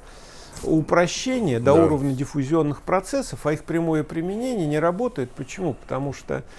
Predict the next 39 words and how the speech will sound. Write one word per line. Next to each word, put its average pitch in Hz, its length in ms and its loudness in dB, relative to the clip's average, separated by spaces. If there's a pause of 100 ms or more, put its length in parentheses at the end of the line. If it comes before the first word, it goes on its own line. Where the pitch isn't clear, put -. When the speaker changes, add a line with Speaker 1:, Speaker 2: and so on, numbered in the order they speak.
(340)
Speaker 1:
в 127 140 -4
биологических 180 760 2
системах 127 680 -4
Speaker 2:
Хорошо, - 180 6
Speaker 1:
нет 233 120 6
Speaker 2:
а 113 100 8
что 160 160 8
ваши 127 200 4
двести 123 300 0
компьютеров, 117 460 2
я 117 100 2
плохо 113 260 0
понимаю, 113 320 0
когда 113 220 4
там 113 180 -2
о 110 40 0
миллионах, 110 580 2
говорит, 104 260 0
клеток? 101 360 -4
Или 131 180 2
это 131 120 4
другое, 139 420 4
это - 100 -2
Speaker 1:
Нет, 233 80 -2
нет, 269 160 4
Speaker 2:
поведение? 143 360 2
Speaker 1:
нет, 117 220 -2
нет, 120 220 -6
это 165 240 -4
совсем 185 400 -4
другое. 160 420 0
Это - 220 -4
мы, 190 300 0 (320)
то 160 80 2
есть - 160 0
задача 180 500 2
какая? 160 380 2
Создать 151 680 2 (240)
существо, 247 840 0